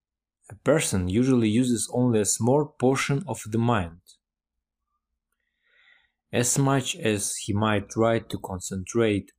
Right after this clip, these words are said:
on a thought, on a task, parts of his mind are engaged in other activities.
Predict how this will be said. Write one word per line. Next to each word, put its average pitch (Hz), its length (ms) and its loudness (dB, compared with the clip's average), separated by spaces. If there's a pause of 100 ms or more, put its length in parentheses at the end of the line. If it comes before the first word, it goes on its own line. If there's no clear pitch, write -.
on 95 140 -4
a 87 80 -6
thought, 131 520 -2 (380)
on 98 100 -6
a 87 80 -8
task, 131 460 -2 (1600)
parts 156 320 0
of 123 120 2
his 123 260 0
mind 123 480 2
are 117 300 0 (100)
engaged 113 500 0
in 117 140 -2 (140)
other 120 340 2
activities. - 760 -10